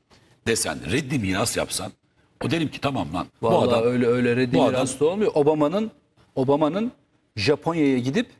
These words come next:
Speaker 1: He.
Speaker 2: tamam mı? Özür
Speaker 1: O
Speaker 2: dilediği
Speaker 1: şeydeki
Speaker 2: hikayelerini anla.
Speaker 1: Evet.
Speaker 2: İngiltere'nin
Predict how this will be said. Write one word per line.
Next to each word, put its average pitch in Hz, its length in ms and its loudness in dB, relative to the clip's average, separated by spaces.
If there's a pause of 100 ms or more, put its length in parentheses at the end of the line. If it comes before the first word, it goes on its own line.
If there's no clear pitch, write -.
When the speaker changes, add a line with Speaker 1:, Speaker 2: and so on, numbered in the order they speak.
(420)
Speaker 1:
He. 90 240 0
Speaker 2:
tamam 208 260 0
mı? 151 60 2
Özür 143 280 4
Speaker 1:
O 135 40 -2
Speaker 2:
dilediği 143 220 2
Speaker 1:
şeydeki 143 220 2
Speaker 2:
hikayelerini 147 460 2
anla. 131 320 0 (360)
Speaker 1:
Evet. 85 240 -4
Speaker 2:
İngiltere'nin 180 760 0